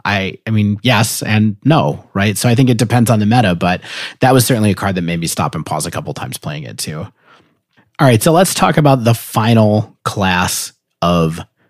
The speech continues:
permanents in this deck. And I think that when Shane was talking about a third plan in this deck, maybe we were talking about these, but the, the last kind of group of cards that we want to talk about here are Planeswalkers.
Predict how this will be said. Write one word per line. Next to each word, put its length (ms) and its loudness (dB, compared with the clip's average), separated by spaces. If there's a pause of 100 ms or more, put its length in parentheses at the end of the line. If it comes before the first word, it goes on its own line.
(140)
permanents 420 4
in 60 6
this 140 4
deck. 340 2
And 100 2
I 80 4
think 320 2
that 140 2
when 320 4 (100)
Shane 640 2
was 160 2
talking 320 2
about 160 2
a 80 0
third 420 -2
plan 360 0
in 60 4
this 180 2
deck, 320 0
maybe 320 2
we 160 0
were 100 0
talking 320 0
about 300 -2
these, 320 -2
but 320 0 (420)
the, 720 2
the 120 2
last 560 0 (260)
kind 180 2
of 80 4
group 260 4
of 60 0
cards 280 2
that 80 4
we 80 6
want 120 6
to 60 -2
talk 140 4
about 200 4
here 140 4
are 160 0
Planeswalkers. 920 -2